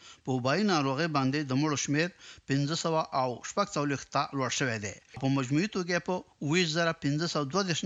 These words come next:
ناروغانو کې مثبتې پیښې ثبت شوې دي. په نړیواله کچه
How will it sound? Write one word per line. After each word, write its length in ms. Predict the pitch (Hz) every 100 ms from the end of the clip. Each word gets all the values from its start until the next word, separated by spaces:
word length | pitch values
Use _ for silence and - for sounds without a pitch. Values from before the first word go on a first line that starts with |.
| 139
ناروغانو 460 | 131 127 151 139
کې 180 | - 135
مثبتې 360 | 123 123 143 139 123
پیښې 320 | 127 127 123
ثبت 160 | 131 -
شوې 180 | 151 117 98
دي. 80 | 104 - - _
په 40 | 123
نړیواله 440 | 127 127 131 135 127 -
کچه 240 | 190 214